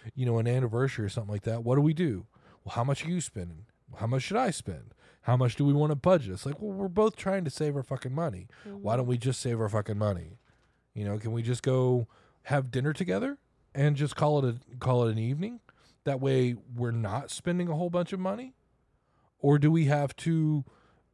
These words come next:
Speaker 1: uh, save money and play into what everybody else wants us to do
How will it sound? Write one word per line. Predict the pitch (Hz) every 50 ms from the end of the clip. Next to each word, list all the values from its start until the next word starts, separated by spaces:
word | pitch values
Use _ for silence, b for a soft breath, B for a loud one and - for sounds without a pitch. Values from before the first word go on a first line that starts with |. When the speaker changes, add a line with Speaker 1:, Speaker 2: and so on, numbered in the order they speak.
| _ -
Speaker 1:
uh, | 127 135 135 139 135 131 123 120 117 - _ _ _ _ _ _ _ _ _ _ _ _ _ _ _ _ _ _ _ _ _ _ _ _ _ - -
save | - - - 190 185 190 196 160
money | 156 175 170 170 170 170 170 175 -
and | 151 156 165 170 170 151
play | - - 160 156 156 143 143
into | 143 143 135 - 139
what | 123 123 127 123
everybody | 120 113 117 110 110 104 107 107
else | 104 101 98 - -
wants | 110 107 104 101 -
us | 104 95 -
to | - 110
do | - 170 214 160 95 82 78 90 117